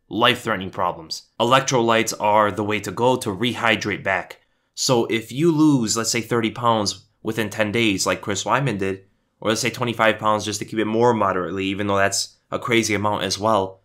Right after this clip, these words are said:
you can't force all that twenty-five pounds of water back into yourself.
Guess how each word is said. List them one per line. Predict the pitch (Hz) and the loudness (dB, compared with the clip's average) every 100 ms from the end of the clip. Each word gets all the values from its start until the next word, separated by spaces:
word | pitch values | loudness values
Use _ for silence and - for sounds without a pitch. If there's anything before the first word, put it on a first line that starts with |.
| - | -4
you | 135 | -4
can't | 143 170 165 151 - | -2 0 0 0 -8
force | - 143 139 131 - | -6 2 4 4 2
all | - 139 | 0 2
that | 131 123 | 2 0
twenty-five | 139 131 127 123 120 | -2 -2 -2 -4 -2
pounds | 127 120 | -2 -2
of | 107 | 0
water | 107 117 101 | 0 0 0
back | 117 120 123 | 0 0 -2
into | 113 113 | -4 -2
yourself. | 104 101 107 98 | -2 0 -2 -4